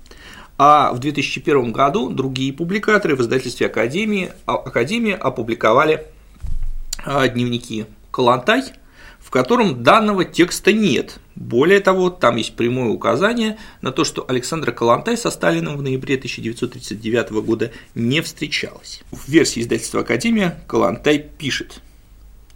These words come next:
«Хотя я была в Москве всего два дня, от Вячеслава Михайловича пришел приказ вылететь обратно в Швецию в шесть часов утра. Сталина так и не видела. Досадно,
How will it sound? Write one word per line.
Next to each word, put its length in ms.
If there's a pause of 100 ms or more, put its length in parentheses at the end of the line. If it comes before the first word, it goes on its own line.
«Хотя 500
я 280
была 280
в 60
Москве 400
всего 400
два 240
дня, 340 (160)
от 160
Вячеслава 480
Михайловича 460
пришел 320
приказ 400
вылететь 400
обратно 400
в 80
Швецию 460
в 60
шесть 280
часов 400
утра. 400 (480)
Сталина 560
так 340
и 60
не 140
видела. 360 (380)
Досадно, 720